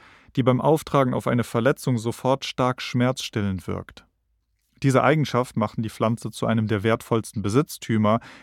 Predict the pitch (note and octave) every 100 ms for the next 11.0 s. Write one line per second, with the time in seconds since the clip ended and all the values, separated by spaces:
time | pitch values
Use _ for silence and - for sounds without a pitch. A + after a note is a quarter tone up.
0 | - B2 A#2 A#2+ A#2 A2+ G#2+ A#2 A#2 G#2+
1 | - D#3 D#3+ - A2 G#2 A2 G#2 A2+ G#2
2 | - - _ B2 C#3+ C#3+ - C#3 B2+ B2
3 | A#2+ - - E3+ E3+ A#2+ A2 G#2 A2 G2+
4 | G#2+ F#2+ G#2 G2 _ _ _ _ _ _
5 | _ _ _ _ _ _ _ _ _ -
6 | D#3+ F3+ F3+ C#3 - A2+ C#3+ - A#2 A2+
7 | - A#2 A#2 G#2+ A#2 A2 - A2+ A#2 A2
8 | A#2 A2+ G2 A#2+ B2+ A#2 A2 G#2+ A#2 -
9 | A2 - A2+ A2 A2 G#2+ G#2 F#2 B2 B2
10 | G#2 G2 G2 G2 G2+ G2 F#2+ F#2 G2